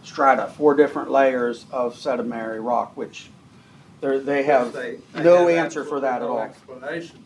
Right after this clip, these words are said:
Speaker 2: for, except that it all had to have filled in in a very short period of time and covered up that tree. Another
Speaker 1: Right.
Speaker 2: example is the entire carbon-based fuel system that we now are consuming.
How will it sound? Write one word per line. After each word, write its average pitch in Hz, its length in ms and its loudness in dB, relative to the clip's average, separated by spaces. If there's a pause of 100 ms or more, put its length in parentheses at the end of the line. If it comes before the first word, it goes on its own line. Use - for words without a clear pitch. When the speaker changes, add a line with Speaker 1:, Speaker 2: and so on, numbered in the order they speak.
Speaker 2:
for, 127 220 -12
except 139 420 -14
that 127 120 -16
it 123 160 -18
all 135 380 -8 (440)
had 143 300 -2
to 135 120 -10
have 120 160 -14
filled 139 380 -8
in 151 140 -6 (160)
in 123 160 -16
a 117 40 -20
very 135 340 -8
short 135 320 -14
period 127 280 -8
of - 100 -14
time 139 260 -12
and 127 220 -20
covered 135 340 -10
up 139 280 -12
that - 260 -20
tree. - 300 -18 (680)
Another 143 300 -6
Speaker 1:
Right. 135 100 -8
Speaker 2:
example 135 520 -8
is 127 200 -6
the 131 160 -6
entire 135 800 -6 (500)
carbon-based 139 1000 0
fuel 170 340 -2
system 139 560 -8
that 135 260 -8
we 135 300 -2 (580)
now 147 300 -2
are 131 180 -4 (160)
consuming. 160 720 -8